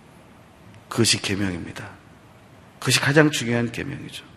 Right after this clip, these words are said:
그래서 이런 질문을 합니다. 거기에 대해서 예수님은 이렇게 대답하십니다.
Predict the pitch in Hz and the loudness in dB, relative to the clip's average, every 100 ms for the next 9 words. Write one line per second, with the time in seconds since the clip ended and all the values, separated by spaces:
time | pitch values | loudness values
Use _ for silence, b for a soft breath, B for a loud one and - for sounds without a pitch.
0 | - B B B B B - 113 113 110 | -20 B B B B B 4 6 6 6
1 | 107 104 101 104 98 104 98 90 87 - | 6 4 2 4 4 2 0 -2 -4 -8
2 | B B B 123 123 135 135 135 123 135 | B B B 4 6 6 6 4 4 6
3 | 131 151 156 131 113 107 95 - 78 67 | 8 8 6 2 2 2 2 -2 -4 -6
4 | - | -12